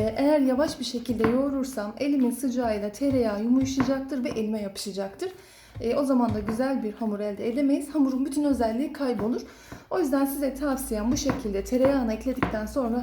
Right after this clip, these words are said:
hızlı hızlı yoğurun. Ee, sonrasında çok güzel, yumuşacık, harika kıvamda bir hamurumuz olacak. Bakın hemen şöyle kıvamını da göstermek istiyorum. Yaklaşık beş altı dakikadır yoğuruyorum. Yumuşacık, şahane bir kıvamda şu an hamurum.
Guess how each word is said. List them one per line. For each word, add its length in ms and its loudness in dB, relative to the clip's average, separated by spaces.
hızlı 300 -2
hızlı 360 0
yoğurun. 380 4
Ee, 120 2
sonrasında 460 0
çok 260 -6
güzel, 320 -4
yumuşacık, 640 2
harika 420 -4
kıvamda 420 -2
bir 40 -4
hamurumuz 500 -6
olacak. 360 -8
Bakın 380 -4
hemen 260 0
şöyle 320 -4
kıvamını 400 -2
da 60 -4
göstermek 560 -2
istiyorum. 560 -4
Yaklaşık 500 0
beş 180 -2
altı 220 2
dakikadır 480 -8
yoğuruyorum. 640 -2
Yumuşacık, 540 2
şahane 480 0
bir 80 -12
kıvamda 420 -8
şu 180 -10
an 80 -8
hamurum. 380 -8